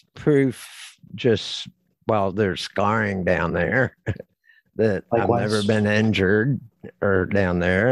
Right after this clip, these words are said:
Speaker 1: and can't count for it otherwise. It's very faint, but it's there.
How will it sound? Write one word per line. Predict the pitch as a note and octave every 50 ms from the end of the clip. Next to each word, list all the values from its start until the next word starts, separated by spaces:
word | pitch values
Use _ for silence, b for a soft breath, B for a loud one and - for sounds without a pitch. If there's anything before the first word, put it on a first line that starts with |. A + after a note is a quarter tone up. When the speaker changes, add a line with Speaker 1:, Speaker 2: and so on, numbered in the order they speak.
| A#2+ G2
Speaker 1:
and | G2 G2 F#2+ E2+ - _ _ _ _ _ _ _ _ _ _ -
can't | - B2 G#2 G2 - _ -
count | - A#2 G#2 G2 - -
for | - A2 G#2 G#2 F#2+
it | F2+
otherwise. | G2 A2 B2 A#2 - - D#2+ - - F#2+ F#2 G2+ A#2 - - _ _ _ _ _ b b b b b b b b b b b _
It's | - -
very | - F3 E3+ B2+ G#2 F#2+
faint, | - - - D#3 G3 G3+ G#2+ E2+ F2+ F2+ - - _ _ -
but | G#2+ F#2+ -
it's | A2 G#2 - - - - - -
there. | C3+ C#3+ C3+ - - - - - -